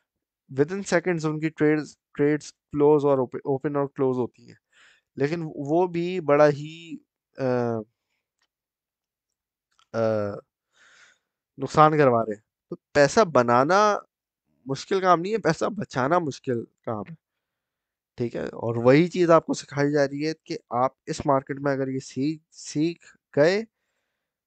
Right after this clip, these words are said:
तो भाई, फिर आप ज़िंदगी भर इस मार्केट से पैसा बनाओगे।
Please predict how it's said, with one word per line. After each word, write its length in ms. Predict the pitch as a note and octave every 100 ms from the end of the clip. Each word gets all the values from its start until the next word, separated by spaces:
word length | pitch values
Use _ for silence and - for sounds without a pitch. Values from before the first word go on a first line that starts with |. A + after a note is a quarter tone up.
| _
तो 100 | -
भाई, 300 | B2+ C3+ E3
फिर 420 | E3 D#3 D3+ E3 D#3
आप 300 | D3 D3 -
ज़िंदगी 680 | - - C#3 C3+ C#3 C#3+ E3
भर 260 | C3+ D#3 F3
इस 200 | E3+ D#3
मार्केट 360 | D3 C3 C#3
से 80 | C#3+
पैसा 300 | C3+ B2 C3+
बनाओगे। 500 | A2+ G#2+ F#2+ F#2 _